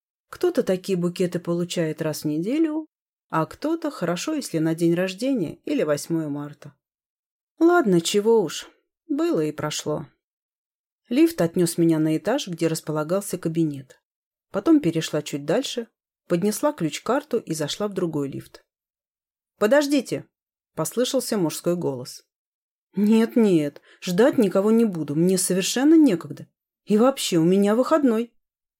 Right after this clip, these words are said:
Быстро нажала на кнопку, которая закрывала двери лифта.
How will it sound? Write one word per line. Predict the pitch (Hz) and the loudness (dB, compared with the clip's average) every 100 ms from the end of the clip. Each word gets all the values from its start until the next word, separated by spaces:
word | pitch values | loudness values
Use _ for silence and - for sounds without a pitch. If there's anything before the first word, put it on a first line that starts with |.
| _ - | _ -4
Быстро | 175 269 - 165 | 0 2 2 2
нажала | 170 180 175 165 | 2 2 2 4
на | 165 | 2
кнопку, | 170 294 294 165 | 2 -2 -2 -4
которая | 165 - 208 185 | -2 -2 0 0
закрывала | 170 165 165 180 175 | -2 -4 -2 0 -2
двери | 160 170 170 | 0 0 0
лифта. | 147 135 - | -4 -8 -14